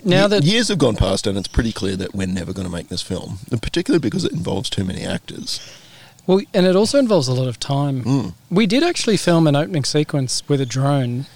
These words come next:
Speaker 2: Yeah.
Speaker 1: coming up the road, and I still have
Speaker 2: Yeah.
Speaker 1: that.
Speaker 2: Yeah, we shot a sequence of you driving up the hill to visit Dom, and
Speaker 1: Yeah.
Speaker 2: that's as far as we got.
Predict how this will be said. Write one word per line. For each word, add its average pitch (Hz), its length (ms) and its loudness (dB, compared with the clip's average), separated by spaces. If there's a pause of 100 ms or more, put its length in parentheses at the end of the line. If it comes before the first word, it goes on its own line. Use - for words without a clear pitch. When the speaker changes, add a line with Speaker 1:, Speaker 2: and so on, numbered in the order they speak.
(320)
Speaker 2:
Yeah. 135 160 2
Speaker 1:
coming 143 240 2
up 127 140 -2
the 139 100 -4
road, 127 380 0
and 160 100 4
I 202 80 4
still - 220 -4
have 185 140 -2
Speaker 2:
Yeah. 123 60 -2
Speaker 1:
that. 139 200 -6 (280)
Speaker 2:
Yeah, 131 120 2
we 127 140 2
shot - 200 0
a 135 60 -2
sequence 104 420 -2
of 92 120 -6
you 92 140 -8
driving 87 360 -8
up - 140 -12
the 87 60 -8
hill 90 240 -8
to - 60 -12
visit 87 340 -10
Dom, - 280 -12 (400)
and - 100 -8
Speaker 1:
Yeah. - 80 0
Speaker 2:
that's - 140 -6
as 92 80 -6
far 87 160 -10
as 87 120 -12
we 85 100 -12
got. 82 200 -14